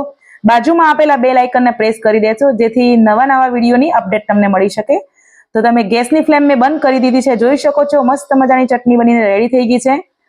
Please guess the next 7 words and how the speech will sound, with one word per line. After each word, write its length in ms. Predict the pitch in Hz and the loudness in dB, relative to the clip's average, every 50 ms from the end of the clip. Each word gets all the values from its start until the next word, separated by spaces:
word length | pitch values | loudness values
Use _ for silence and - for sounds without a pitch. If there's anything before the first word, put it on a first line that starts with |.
| _ _ _ - _ _ - | _ _ _ -20 _ _ -8
તો 60 | 202 | -4
ચટણીને 400 | 202 - 214 214 220 226 226 233 | -4 -2 -2 -2 0 0 2 2
આપણે 200 | 226 220 220 226 | 0 0 -2 -2
બાઉલમાં 420 | 220 208 202 208 208 214 220 220 220 | -2 0 0 0 0 0 0 -2 0
સર્વ 280 | 220 - 208 208 202 214 | 0 0 0 0 0 -2
કરી 200 | 208 226 214 226 | -2 0 0 0
લઈશું. 400 | 220 220 226 226 220 - 370 494 | 0 0 0 0 0 0 0 -2